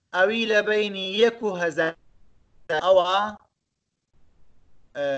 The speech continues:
مڵە ئەوە. م-، مهم نییە دەشێت گرۆ یان گەردی گەورە بێ، ئەوە هیچ نییە. جیرساوە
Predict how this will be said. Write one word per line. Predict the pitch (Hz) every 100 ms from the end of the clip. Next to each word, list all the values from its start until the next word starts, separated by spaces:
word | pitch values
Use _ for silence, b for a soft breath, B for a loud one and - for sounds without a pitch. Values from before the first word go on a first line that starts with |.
| 135 135 156
مڵە | 165 135 95 -
ئەوە. | - 92 87 85 _ _ _ 202
م-، | 226 220
مهم | 220 226 233 220
نییە | 202 170
دەشێت | 175 - 196 170 139
گرۆ | 165 185 185 170
یان | 165
گەردی | 160 143 143
گەورە | 135 120 117
بێ، | 165
ئەوە | 190 160
هیچ | 117
نییە. | 110 98 110
جیرساوە | 190 196 - 208 190 196 175